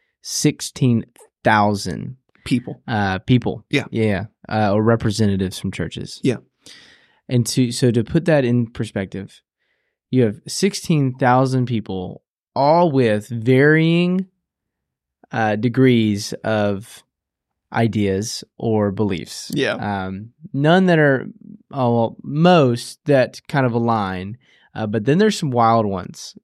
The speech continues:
Speaker 1: And you, I mean, it, when you get a big group and you go nationwide with any group, um, whether it's church or if it's just an organization, you're gonna have some, some people that don't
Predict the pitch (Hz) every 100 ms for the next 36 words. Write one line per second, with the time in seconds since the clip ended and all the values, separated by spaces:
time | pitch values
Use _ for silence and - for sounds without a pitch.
0 | - 139 175 185 170 170 165 160 156 143
1 | 160 160 185 208 120 127 117 120 110 -
2 | _ - 127 117 120 123 113 107 110 120
3 | 120 117 107 107 104 - 143 123 104 87
4 | - _ _ _ _ _ - 107 98 95
5 | 110 117 107 104 - 139 127 - - 113
6 | 101 104 - 104 - - 104 98 104 -
7 | _ - 127 110 101 107 101 - 110 151
8 | 160 127 113 - 101 95 - _ - -
9 | _ _ _ _ - 117 110 110 107 110
10 | - _ 180 180 175 160 143 - _ -
11 | 151 147 143 -